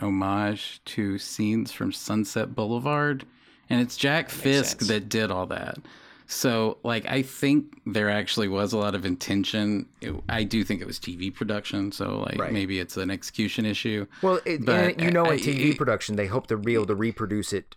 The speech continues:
Speaker 3: cheaply over
Speaker 1: Y-, yeah.
Speaker 3: years, too.
Speaker 1: Mm-hmm.
Speaker 3: So there's, you know, a lot of those apartments
Speaker 1: Yeah,
Speaker 3: were
Speaker 1: yeah.
Speaker 3: real apartments that they,
Speaker 1: Mm-hmm.
Speaker 3: the,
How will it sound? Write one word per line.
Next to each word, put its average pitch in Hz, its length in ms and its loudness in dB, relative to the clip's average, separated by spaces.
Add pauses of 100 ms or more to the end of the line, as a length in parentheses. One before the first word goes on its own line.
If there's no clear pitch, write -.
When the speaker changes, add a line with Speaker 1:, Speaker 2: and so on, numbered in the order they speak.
Speaker 3:
cheaply 98 600 -4 (120)
over 110 240 4
Speaker 1:
Y-, 101 80 -2
yeah. 120 200 6
Speaker 3:
years, 98 320 0 (400)
too. 131 260 6
Speaker 1:
Mm-hmm. 107 100 2
Speaker 3:
So 95 340 2
there's, 107 480 -2 (240)
you 120 100 -2
know, 90 180 -2
a 98 60 -2
lot 113 200 0
of 123 100 2
those 110 140 0
apartments 127 500 2
Speaker 1:
Yeah, 98 80 0
Speaker 3:
were 95 140 2
Speaker 1:
yeah. 95 60 -2
Speaker 3:
real 107 280 0
apartments 95 720 -6 (560)
that 127 140 4
they, 104 160 4
Speaker 1:
Mm-hmm. 98 100 -6
Speaker 3:
the, 101 180 0